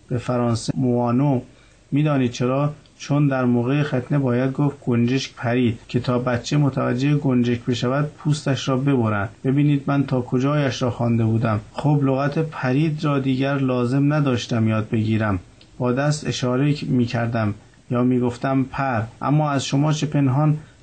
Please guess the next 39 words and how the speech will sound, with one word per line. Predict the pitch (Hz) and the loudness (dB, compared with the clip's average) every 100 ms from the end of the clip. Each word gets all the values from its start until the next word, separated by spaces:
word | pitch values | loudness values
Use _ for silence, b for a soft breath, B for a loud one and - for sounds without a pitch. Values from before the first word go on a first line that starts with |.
| - | -4
از | 135 131 | -2 -2
این | 139 170 | 0 -2
سه | 151 147 | 0 0
لغت | 139 139 151 | 0 0 -2
هیچ | - 160 151 | -2 -4 -2
کدام | - 143 147 139 | -2 0 2 2
به | 127 | 0
درد | 135 139 135 | 0 -2 -2
نخورد. | 139 - 113 110 - | -4 -2 -2 -4 -8
چطور؟ | - 117 139 170 190 - - - | -6 -2 0 0 -2 -8 -18 -4
یک | 147 151 | 0 0
روز | 170 156 | 0 0
آقای | 139 143 160 | 0 0 -2
تاج | 156 156 160 | -2 -4 -2
به | 143 | -2
طمع | 131 135 131 156 | -2 -2 0 0
آنکه | 151 156 156 | 0 0 0
دوباره | 135 127 127 139 | 0 0 0 2
موقوفات | 151 139 127 127 117 147 156 151 | 2 2 2 0 -2 -2 -2 0
را | 139 - | -2 -2
زنده | 135 135 127 127 | 0 2 2 2
بکند، | 127 123 127 139 151 | 0 0 0 0 -2
پایش | - 147 151 156 147 | -4 -2 0 0 0
را | 147 | 0
توی | 135 - 151 151 | -2 0 2 2
کفش | 151 147 139 - | 0 -2 -4 -4
کرد | 147 139 131 | -4 -2 -4
که | - 127 | -4 -2
هر | 131 | -2
طور | 147 - 139 | -2 0 -2
شده | 120 127 131 | 0 -2 0
باید | 131 123 120 135 147 | 0 0 0 0 0
یک | 143 143 | 0 0
نفر | 120 135 127 | -2 -2 -2
از | 131 107 | -4 -4
کفار | - 110 - 135 | -6 -4 -2 0
را | 135 127 | 0 2
مسلمان | 123 - 117 123 135 | 0 0 0 2 2
بکنیم | 123 120 120 110 | 0 0 2 2